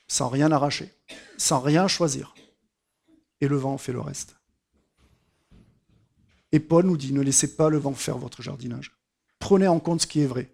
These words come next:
choisissez vos graines. Il n'est jamais trop tard pour ouvrir la porte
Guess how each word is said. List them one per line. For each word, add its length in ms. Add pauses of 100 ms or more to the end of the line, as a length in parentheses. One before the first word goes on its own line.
choisissez 480
vos 120
graines. 240 (1080)
Il 80
n'est 100
jamais 340
trop 180
tard 300
pour 100
ouvrir 280
la 100
porte 420